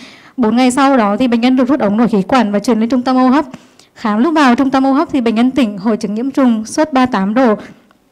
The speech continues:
Kèm theo S P O hai lúc vào thở khí trời S P O hai tám mươi phần trăm, phổi thì thông khí giảm nhiều, phổi răn rít, răn gáy, răn nổi nhiều hai bên, ho khạc đờm vàng,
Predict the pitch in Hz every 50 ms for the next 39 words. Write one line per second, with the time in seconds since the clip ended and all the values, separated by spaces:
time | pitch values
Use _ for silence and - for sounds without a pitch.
0 | _ _ _ _ _ _ _ _ _ - - 240 240 233 240 262 262 262 285 277
1 | 285 294 277 277 269 269 269 262 285 311 - - 277 247 233 240 240 226 233 208
2 | 202 - 233 240 285 - 269 262 254 262 254 254 226 196 202 220 247 254 247 254
3 | 233 240 254 254 254 254 247 262 277 220 202 226 214 208 247 254 262 247 247 202
4 | 185 240 233 202 202 208 214 220 214 202 214 - 247 202 226 240 247 247 320 285
5 | 277 269 262 233 202 196 214 233 247 269 262 214 214 220 214 220 233 240 247 233
6 | 254 262 254 247 247 - - - - - - - 285 285 277 294 254 233 240 226
7 | 220 220 226 226 220 214 214